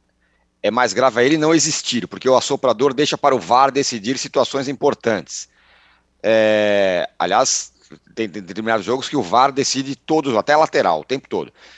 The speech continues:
E a Carolina Santos fala: Dorival Júnior na escalação foi sábio, deu o recado e escreveu a carta branca. Basta saber se, ao endereçado se soube entender e vai assinar embaixo. Agora, Arnaldo,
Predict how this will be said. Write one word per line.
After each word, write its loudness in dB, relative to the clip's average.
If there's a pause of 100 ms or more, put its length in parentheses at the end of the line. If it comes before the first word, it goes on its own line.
(400)
E 4
a 4
Carolina 4
Santos 2
fala: 4
Dorival 4
Júnior 2
na 0
escalação 2
foi -2
sábio, 0
deu 2
o 2
recado 0
e -2
escreveu 0
a 2
carta 0
branca. -2 (260)
Basta 2
saber 0
se, -4 (100)
ao 4
endereçado 2 (240)
se -4
soube 0
entender 0
e -2
vai 4
assinar -2
embaixo. -2 (520)
Agora, 4
Arnaldo, 2